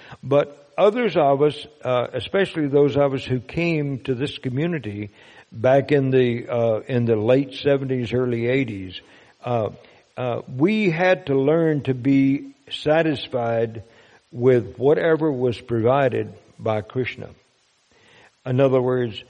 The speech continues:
uh, our status in life was not such that we had a lot of money at our disposal, most of us who came. And so,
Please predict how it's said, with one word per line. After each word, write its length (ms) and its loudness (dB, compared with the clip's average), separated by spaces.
uh, 280 -4
our 180 2
status 560 0
in 180 0
life 380 0
was 260 -4
not 380 -2
such 500 0
that 160 0
we 160 -2
had 180 0
a 220 -4
lot 140 2
of 60 -4
money 300 -2
at 100 -2
our 160 0
disposal, 540 -4
most 320 -4
of 180 0
us 120 -10
who 160 -8
came. 460 -8
And 260 0
so, 520 2